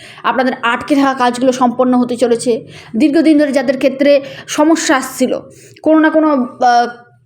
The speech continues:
কারণে কাজ বাধাপ্রাপ্ত ছিল, সেই কাজগুলো কিন্তু সম্পন্ন হবে। এবং মাতা লক্ষ্মী দেবীর আশীর্বাদে আপনাদের কিন্তু ধনবান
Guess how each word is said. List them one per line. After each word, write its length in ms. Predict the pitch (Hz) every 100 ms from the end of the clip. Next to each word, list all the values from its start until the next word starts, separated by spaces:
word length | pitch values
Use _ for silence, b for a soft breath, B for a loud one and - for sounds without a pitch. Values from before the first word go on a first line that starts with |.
| _
কারণে 540 | - 254 302 311 262 311 311
কাজ 280 | 247 254 - _ -
বাধাপ্রাপ্ত 640 | 254 320 359 277 240 214 -
ছিল, 200 | - -
সেই 200 | - 226 -
কাজগুলো 460 | 226 247 277 311
কিন্তু 220 | 302 277 311
সম্পন্ন 560 | - - - - -
হবে। 300 | - - - - b b
এবং 200 | 226 226
মাতা 240 | 208 208 214
লক্ষ্মী 320 | 202 202 -
দেবীর 320 | 320 320 311 -
আশীর্বাদে 480 | - 285 269 175
আপনাদের 400 | - 196 240 240
কিন্তু 300 | 220 214 294 311 B B 214
ধনবান 480 | - 208 233 302